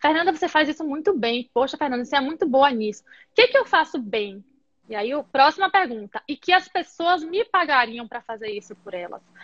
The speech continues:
Não vamos confundir com hobby, tá? O que que eu faço bem? Eu canto muito bem no chuveiro. Eu não vou ser Ivete Sangalo, então não vamos falar em hobby. Vamos diferenciar o que que eu faço bem que as pessoas me pagariam por isso.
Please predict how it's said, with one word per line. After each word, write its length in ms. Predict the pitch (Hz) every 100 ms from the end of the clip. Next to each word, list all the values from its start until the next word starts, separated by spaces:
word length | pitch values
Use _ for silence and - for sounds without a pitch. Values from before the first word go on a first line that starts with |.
| - - -
Não 240 | 247 349
vamos 280 | 330 349 359
confundir 460 | 339 - 277 233 294
com 200 | 349 254
hobby, 420 | 214 208 190 208
tá? 200 | 240 285
O 40 |
que 100 | -
que 60 | 453
eu 60 | 453
faço 260 | 330 311
bem? 200 | 214 226
Eu 80 | 277
canto 380 | - 320 359 370
muito 240 | 359 370
bem 180 | 269 285
no 80 | 302
chuveiro. 480 | 349 262 214 190 - _ _ _ _
Eu 120 | 254
não 100 | 320
vou 120 | 403
ser 160 | 403 370
Ivete 260 | 359 349 -
Sangalo, 420 | 403 302 220 220
então 180 | 247 269
não 140 | 320
vamos 220 | 320 339
falar 220 | 349 311 339
em 120 | 403
hobby. 460 | 240 240 214 214 - _ _ _
Vamos 440 | 233 294 370 381 -
diferenciar 680 | 233 330 392 381 - 311 226
o 40 |
que 120 | 370
que 80 | 403
eu 60 | 392
faço 300 | 294 269 226
bem 560 | 208 196 247 269 381 - _ _ _
que 120 | - 349
as 160 | 349
pessoas 420 | 330 311 339 370
me 180 | 349 381
pagariam 600 | - 339 302 262 233 240 226
por 200 | 240 208
isso. 400 | 196 - 220